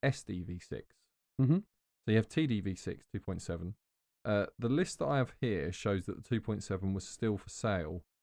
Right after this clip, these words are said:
Speaker 1: on the four, but I don't know which markets.
Speaker 2: Oh, okay.
Speaker 1: So possibly it did a first year,
Speaker 2: Yeah.
Speaker 1: w-, still with the two point seven, then it went three litre.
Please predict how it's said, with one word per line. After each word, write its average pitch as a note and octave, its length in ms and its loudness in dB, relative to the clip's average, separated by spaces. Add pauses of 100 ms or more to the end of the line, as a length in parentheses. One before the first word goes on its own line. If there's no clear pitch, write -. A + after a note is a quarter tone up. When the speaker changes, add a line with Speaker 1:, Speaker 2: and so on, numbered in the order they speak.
(340)
Speaker 1:
on G2 220 4
the F2+ 80 0
four, E2+ 460 -4 (320)
but G#2 80 2
I F#2+ 40 4
don't A2 280 4
know F#2 360 2 (240)
which - 240 -6
markets. F2 480 -4 (420)
Speaker 2:
Oh, E3+ 160 6
okay. F3 280 4
Speaker 1:
So G2 140 0
possibly G#2+ 580 2
it - 120 -6
did G2 140 0
a F#2 100 2
first G2+ 520 -2
year, F2+ 600 -2 (360)
Speaker 2:
Yeah. A#2+ 180 8
Speaker 1:
w-, F#2+ 160 -4
still - 280 0
with G#2 140 2
the - 120 -16
two G2 120 -2
point - 240 -6
seven, E2+ 360 -4 (160)
then G2 120 0
it D#2+ 80 -2
went F2+ 160 -2
three E2+ 220 -6
litre. E2 380 -8